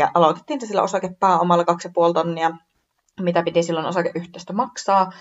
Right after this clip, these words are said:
Ja tota, ei me markkinoitu juuri ollenkaan. Mä tein satunnaisia somepäivityksiä,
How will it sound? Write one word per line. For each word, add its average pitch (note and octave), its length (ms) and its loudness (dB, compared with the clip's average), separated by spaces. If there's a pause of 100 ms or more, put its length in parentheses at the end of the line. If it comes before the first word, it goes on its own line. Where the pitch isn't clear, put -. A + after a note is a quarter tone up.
(300)
Ja F3+ 100 4
tota, E3 380 6
ei E3 180 4
me E3 120 2 (100)
markkinoitu D#3 640 0
juuri D3+ 300 -2
ollenkaan. D3+ 460 2
Mä D#3 160 4
tein D#3+ 160 -2
satunnaisia E3 540 -2
somepäivityksiä, D3+ 1000 -2